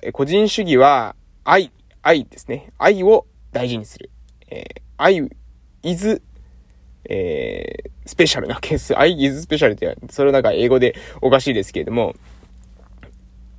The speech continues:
愛is最もこう重要なもの。えー、愛is、えー、何なのかな？ごめんなさい。英語が弱いんです。何を言えばいいのかわかりませんけれども、えー、まあ、とにかく愛という主語に、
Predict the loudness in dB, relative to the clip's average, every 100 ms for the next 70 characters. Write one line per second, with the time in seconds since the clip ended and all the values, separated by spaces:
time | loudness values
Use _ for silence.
0 | 2 2 2 -4 -14 -4 -2 0 2 2
1 | 0 -6 0 0 2 2 2 -2 -10 -6
2 | 2 6 6 4 -2 -4 -6 -10 -18 -10
3 | -8 -6 0 0 0 -2 2 2 2 -8
4 | -20 -14 -4 -2 0 -2 -2 -2 -2 -2
5 | -10 -12 -6 -4 -2 0 2 4 4 4
6 | 4 2 2 -8 -10 -8 -4 -2 0 0
7 | 0 -2 -2 -4 -6 -2 -2 -2 -6 -10
8 | -10 -6 -2 -2 -4 -8 -12 -12 -14 -16
9 | -16 -16 -4 -4 0 4 4 4 2 2
10 | 2 4 2 4 2 0 2 4 4 0